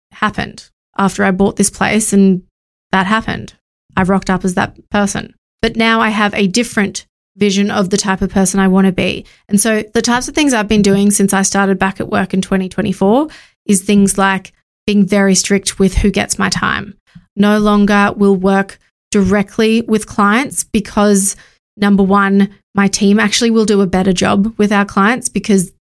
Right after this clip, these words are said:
that is what they are employed to do and that's what they specialize in. I also am really limiting how many discovery calls I take on because, number one,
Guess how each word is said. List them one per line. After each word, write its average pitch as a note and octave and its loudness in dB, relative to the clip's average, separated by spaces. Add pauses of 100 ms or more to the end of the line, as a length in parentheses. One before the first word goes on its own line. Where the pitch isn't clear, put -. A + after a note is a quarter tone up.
(200)
that F3+ -4
is F#3+ -2
what G3 -2 (580)
they F#3+ 2
are G3 4
employed G3 0
to F#3+ -2
do G#3+ 2
and A3 0
that's - -6
what - -10
they F#3+ -2
specialize G3 0
in. C#4+ 2 (560)
I G#3 0
also A3+ 0 (240)
am G3+ 4
really G#3 2 (140)
limiting G#3 2
how G3+ 2
many G3+ 2
discovery G3 0
calls F#3 0
I F#3+ 0
take F#3 -2
on F#3+ 2
because, G3 -2
number A3+ 0
one, A#3 0